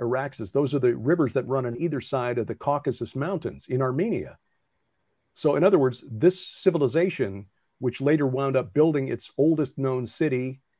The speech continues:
in northern Syria, came from the plain of Ararat, the, the plain below the mountain where the ark landed, which blew my mind for a couple of reasons. But one being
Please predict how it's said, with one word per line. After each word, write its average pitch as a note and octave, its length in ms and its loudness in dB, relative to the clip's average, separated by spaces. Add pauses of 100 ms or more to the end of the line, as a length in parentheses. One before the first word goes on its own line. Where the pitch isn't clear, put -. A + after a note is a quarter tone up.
(160)
in B2+ 280 -2
northern B2+ 440 -2
Syria, A#2+ 460 -2
came G#3 480 -4
from G#2+ 420 -2 (320)
the B2 100 -4
plain C#3 600 -4
of C3 200 -4
Ararat, D3+ 600 0 (1080)
the, C3 200 -6
the A#2+ 180 -2
plain C3 560 2 (100)
below C3 380 6
the C#3 80 4
mountain C#3 420 0
where A#2+ 140 2
the B2 180 -2
ark F3 380 0
landed, G2+ 420 -8 (800)
which - 200 -2
blew D3+ 260 6
my E3 180 4
mind F2+ 320 -4 (640)
for C3+ 80 8
a C3+ 60 4
couple F3 240 8
of A#2+ 80 4
reasons. G#2 340 -4
But - 220 -4 (800)
one E3 540 4
being D3 380 4